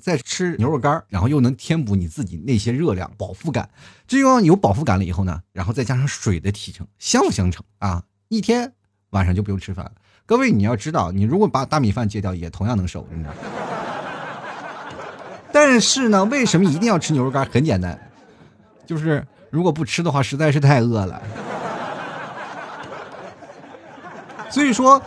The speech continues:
你要减肥很简单，一定要控制热量与脂肪嘛，对吧？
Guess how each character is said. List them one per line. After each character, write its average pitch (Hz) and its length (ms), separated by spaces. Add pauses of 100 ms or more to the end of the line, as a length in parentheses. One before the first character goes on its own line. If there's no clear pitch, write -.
(120)
你 156 100
要 262 140
减 131 220
肥 135 100
很 165 180
简 151 200
单， 135 200
一 135 140
定 220 100
要 175 140
控 202 220
制 151 100
热 214 260
量 113 180
与 143 100
脂 107 200
肪 85 220
嘛， 95 260 (140)
对 147 100
吧？ 107 220